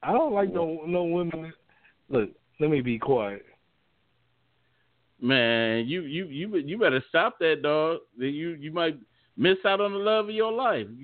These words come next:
Speaker 2: Shoot, we all gotta get old. What if you get to the point women said, "I don't want, I don't want no old dried
Speaker 1: Well,
Speaker 2: up."
Speaker 1: my, my, my soul, my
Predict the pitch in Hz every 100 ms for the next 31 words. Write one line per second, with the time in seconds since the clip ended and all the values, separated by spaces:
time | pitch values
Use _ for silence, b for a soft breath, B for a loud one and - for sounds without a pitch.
0 | - 214 185 202 226 294 254 202 196 190
1 | 190 254 254 262 _ _ _ _ - 247
2 | 220 220 202 214 208 208 196 208 202 190
3 | 175 165 143 165 190 180 175 170 175 247
4 | 226 208 208 202 160 _ _ _ _ 147
5 | 156 - 196 202 185 190 190 151 104 147
6 | 170 170 170 170 131 - 160 _ 160 160
7 | _ 143 147 _ 180 175 170 151 151 156